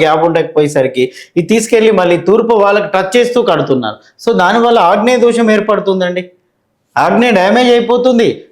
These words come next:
మీకు ప్లేస్ అక్కడ లేకుంటే మీరు టాయిలెటే కట్టకండి. కొన్ని ఇళ్లలోకి వెళ్ళేసి, "నేను వాస్తుపరంగా నాకు విజిటింగ్ పిలిస్తే ఈ టాయిలెట్ తీసేపిస్తానండి." దానివల్ల అనారోగ్య సమస్యలు వస్తూ ఉంటాయి, ఆర్థిక ఇబ్బందులు వస్తూ ఉంటాయి.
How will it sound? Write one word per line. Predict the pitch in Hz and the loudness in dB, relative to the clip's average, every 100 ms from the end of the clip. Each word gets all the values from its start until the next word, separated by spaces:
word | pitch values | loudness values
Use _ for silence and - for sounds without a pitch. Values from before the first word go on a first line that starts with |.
| - 170 | -4 -2
మీకు | 214 202 180 | 0 -2 0
ప్లేస్ | 185 226 233 | 2 2 0
అక్కడ | 233 226 226 185 | -2 0 2 2
లేకుంటే | 208 226 220 233 233 196 | 2 0 -2 0 0 2
మీరు | 214 233 254 247 - - | 0 2 0 -2 -18 -4
టాయిలెటే | 151 190 233 233 254 247 | 0 2 2 2 0 0
కట్టకండి. | 220 226 233 226 143 - | -2 -2 -2 -2 -4 -4
కొన్ని | 170 180 | -2 0
ఇళ్లలోకి | 175 220 233 220 | 2 2 2 0
వెళ్ళేసి, | 202 220 214 202 175 214 - _ 185 | 0 0 0 0 -2 -4 -12 _ -2
"నేను | 190 170 | 0 2
వాస్తుపరంగా | 190 208 202 220 220 214 | 0 -2 0 0 0 0
నాకు | 214 185 | 0 0
విజిటింగ్ | 185 233 196 214 | 0 -2 -2 -2
పిలిస్తే | 208 - 196 175 185 - 190 | -2 0 0 0 -2 -6 -4
ఈ | 180 | 0
టాయిలెట్ | 180 202 240 208 226 | 0 2 0 -2 -2
తీసేపిస్తానండి." | 214 254 240 - 233 220 165 135 170 | -2 -2 -2 -2 -2 0 0 0 0
దానివల్ల | 196 208 214 185 | 0 2 2 2
అనారోగ్య | 214 220 214 214 | 2 2 0 -2
సమస్యలు | 202 196 190 190 | -6 -4 -2 -2
వస్తూ | 202 190 | -2 -2
ఉంటాయి, | 180 180 180 - - 170 | 0 -2 -4 -16 -2 0
ఆర్థిక | 214 226 214 185 | 0 0 0 0
ఇబ్బందులు | 208 208 202 | 2 2 0
వస్తూ | - 196 190 | 0 -2 0
ఉంటాయి. | 175 | 0